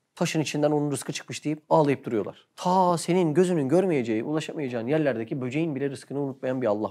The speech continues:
var. Şimdi böceğin rızkını unutmayan bir Allah, o ihtiyarların rızkını unutur mu? Birilerine muhtaç eder mi? Etmez. Demek onların rızkı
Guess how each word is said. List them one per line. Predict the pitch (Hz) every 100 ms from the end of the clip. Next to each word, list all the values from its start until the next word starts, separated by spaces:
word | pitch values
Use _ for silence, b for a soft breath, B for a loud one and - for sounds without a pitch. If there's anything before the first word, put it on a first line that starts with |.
| -
var. | - _
Şimdi | - 220 151
böceğin | 143 156 214
rızkını | 160 - 143
unutmayan | 156 - 113 110
bir |
Allah, | 120 107 127 - -
o | 196
ihtiyarların | 170 - 147 139 143 143
rızkını | 123 - 147
unutur | 139 165
mu? | 147 117 - _
Birilerine | 147 156 165
muhtaç | 170 151 175
eder | 185 175
mi? | 151 170 - -
Etmez. | 139 - - _ b b b
Demek | 147 180
onların | 165 170 202
rızkı | 151 -